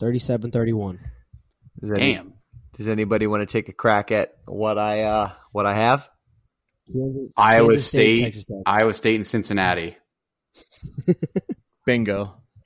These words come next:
Speaker 2: It's a good guess,
Speaker 4: Got 'em.
Speaker 2: Jordan.
Speaker 4: Uh, shoot. Uh, you know, T C U and Tech.
Speaker 2: Uh, that
Speaker 1: Baylor
Speaker 2: was a
Speaker 1: and
Speaker 2: good
Speaker 1: Tech.
Speaker 2: guess. That was actually, that was a good guess.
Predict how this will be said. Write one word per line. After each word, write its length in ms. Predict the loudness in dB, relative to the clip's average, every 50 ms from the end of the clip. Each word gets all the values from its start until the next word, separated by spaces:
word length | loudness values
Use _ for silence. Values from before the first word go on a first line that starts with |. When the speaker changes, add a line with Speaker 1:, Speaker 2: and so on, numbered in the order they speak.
| _ _
Speaker 2:
It's 100 | _ _
a 40 | _
good 200 | -12 -10 -6 -2
guess, 220 | 0 0 0 0
Speaker 4:
Got 140 | -2 -2 -2 -2
'em. 40 |
Speaker 2:
Jordan. 280 | -2 -2 -2 -4 -6 -8 -12 _ _ _ _ _ -20 -20 -20 _ -20 -20 -18 -20 -20 _ _ _ _ _ _ _ _ _ _ -6
Speaker 4:
Uh, 380 | -2 -2 0 0 0 -2 -4 -8 _
shoot. 380 | -16 -16 -12 -10 -10 -10 -10 -12 _ _ -4
Uh, 280 | -2 0 0 0 0 -2
you 120 | -4 -4
know, 320 | -2 -2 -2 -2 -4 -10 -18 _ _ _ _ _ _ _ _ _ _ _ _ -20 -20 _ _ _ _ _ _ _ _ _ _ -6 -6 -6 -6 -10 -14 -20 -20 -20 -20 -20 -20 -20 -20 _
T 180 | -4 -2 -2 -2
C 160 | -2 -4 -2
U 520 | 0 2 2 2 4 2 0 -2 -4 -8 -14 _ _ _ _ _ _ _ _ _ _ _ _ _ _ _ _ -16 _
and 160 | -10 -10 -8
Tech. 360 | -6 -8 -8 -8 -8 -12 -20 _ _ _ _ _ _ _ _ _ _ _ _ -2
Speaker 2:
Uh, 120 | -2 -2
that 220 | -2 -4 -10 -4 2
Speaker 1:
Baylor 240 | 4 6 6 6 6 4
Speaker 2:
was 80 | 4 2
a 40 | 0
Speaker 1:
and 60 | -2
Speaker 2:
good 220 | 0 0 0 0 0
Speaker 1:
Tech. 60 | 0
Speaker 2:
guess. 480 | 0 0 0 -2 -4 -8 -12 -18 -20 _ -4
That 100 | -2 0
was 120 | 2 2
actually, 520 | 2 2 2 0 -2 -4 -4 -4 -4 -6 -6
that 60 | -4 -4
was 160 | -2 -2 -4
a 60 | -4
good 200 | -4 -6 -6 -4
guess. 300 | -6 -6 -6 -6 -10